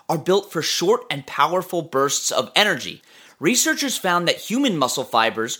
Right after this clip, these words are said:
are seventy percent slow twitch and thirty percent fast twitch,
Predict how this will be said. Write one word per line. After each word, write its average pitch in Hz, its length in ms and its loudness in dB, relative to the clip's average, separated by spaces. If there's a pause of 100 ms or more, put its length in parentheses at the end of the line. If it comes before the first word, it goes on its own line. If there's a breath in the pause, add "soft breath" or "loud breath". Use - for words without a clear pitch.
(160 soft breath)
are 131 120 0
seventy 240 540 0
percent 139 460 -4
slow 120 240 0
twitch 110 420 -8 (220 soft breath)
and 143 160 -2
thirty 208 340 2
percent 143 440 -2
fast - 480 0
twitch, - 400 -8